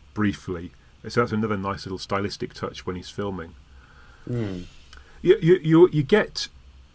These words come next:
Speaker 1: a sense of, um, Troughton's personal magnetism about halfway through the episode when he's talking sort of one-on-one with, with Mary Peach. And a number of people kind of saw this as, as the Doctor kind of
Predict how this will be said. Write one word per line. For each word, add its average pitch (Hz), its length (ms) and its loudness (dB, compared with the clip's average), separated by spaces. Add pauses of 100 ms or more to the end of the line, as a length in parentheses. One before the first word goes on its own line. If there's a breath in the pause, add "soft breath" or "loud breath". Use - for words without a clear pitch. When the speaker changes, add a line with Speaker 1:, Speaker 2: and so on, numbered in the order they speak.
(120)
Speaker 1:
a - 80 -8
sense 151 400 0
of, - 280 -2
um, 104 360 0
Troughton's 123 480 2
personal 117 400 2
magnetism 107 800 -2 (160)
about 101 260 -2
halfway 104 280 -4
through 104 160 -4
the 98 100 -2
episode 95 380 -6
when 98 120 -4
he's 98 200 -8 (140)
talking 107 380 -4
sort 104 140 -8
of 95 80 -6
one-on-one 101 440 -4
with, 98 320 -10
with 104 180 -8
Mary 95 280 -4
Peach. - 320 -6
And 110 120 -2 (340 loud breath)
a 120 60 4
number 202 340 6
of - 120 -4
people 113 500 -2 (280 soft breath)
kind 117 160 -2
of 110 60 -2
saw 127 320 4
this - 280 -2
as, 98 320 -6
as 98 280 -6
the 101 100 -6
Doctor 110 540 -4
kind 98 260 -6
of 95 180 -8